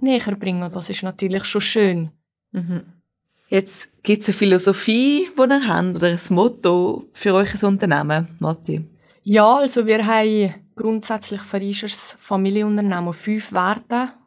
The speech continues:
Speaker 1: die für uns sehr zentral sind. Das ist, äh, die Emotion, die Qualität, Tradition, Nachhaltigkeit und Innovation, eigentlich seit Generationen.
Speaker 2: Schön.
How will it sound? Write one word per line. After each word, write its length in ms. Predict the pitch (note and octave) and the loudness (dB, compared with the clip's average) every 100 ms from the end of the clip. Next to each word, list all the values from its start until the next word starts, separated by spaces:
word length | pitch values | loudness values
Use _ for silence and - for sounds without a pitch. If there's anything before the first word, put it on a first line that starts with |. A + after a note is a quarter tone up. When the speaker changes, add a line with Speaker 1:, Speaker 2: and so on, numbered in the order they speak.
| _ _ | _ _
Speaker 1:
die 340 | G3 F3+ F3+ F3 | -6 -4 -4 -6
für 180 | - | -8
uns 320 | F#3+ F#3+ - - | -8 -6 -6 0
sehr 200 | F#3+ G3 | 0 0
zentral 540 | G3+ G3 F#3+ F3 G3+ | -2 -2 0 2 0
sind. 480 | G3+ A3 A3+ A#3 - - - - _ | 0 -2 -2 -4 -12 -20 -20 -20 _
Das 240 | G3 G3 G3 | -8 -6 -6
ist, 280 | F#3+ - | -4 -4
äh, 180 | F#3 F3+ F3+ | -4 -4 -6
die 60 | - | -2
Emotion, 800 | F#3+ G3 G3+ G3+ F#3+ G3 B3 D4 - _ - | 0 0 0 4 4 6 2 0 -12 _ -20
die 100 | - | -18
Qualität, 960 | - F#3 G3 G3+ G3+ G3 A3 A3+ - _ _ _ _ _ _ _ | -4 -2 -2 -2 -2 -2 -4 -10 -20 _ _ _ _ _ _ _
Tradition, 920 | - G3+ A3+ A#3 - A3 G#3+ A3 A3 A3 _ _ _ _ - | 0 0 -2 -6 0 4 4 4 0 -4 _ _ _ _ 0
Nachhaltigkeit 1300 | F#3+ F#3+ G3 G#3 G3+ G#3 G3+ - F#3 F#3 F#3 - _ _ _ | 4 4 2 -2 -2 -6 -10 -6 -4 -4 -8 -20 _ _ _
und 220 | F#3 F#3 | -6 -2
Innovation, 720 | G3+ G3+ G3 F#3+ G3 F#3 E3+ E3 | 2 4 4 0 -4 -6 -6 -6
eigentlich 480 | E3+ F#3+ F#3 F3 | -6 -8 -8 -10
seit 260 | - E3+ - | -10 -14 -12
Generationen. 880 | E3 E3+ E3+ D#3+ - E3 E3+ D#3+ D#3 - _ _ _ _ _ | -8 -6 -8 -10 -8 -4 -4 -4 -8 -12 _ _ _ _ _
Speaker 2:
Schön. 560 | - - C#3 C#3+ D#3 | -16 -4 -2 -2 -6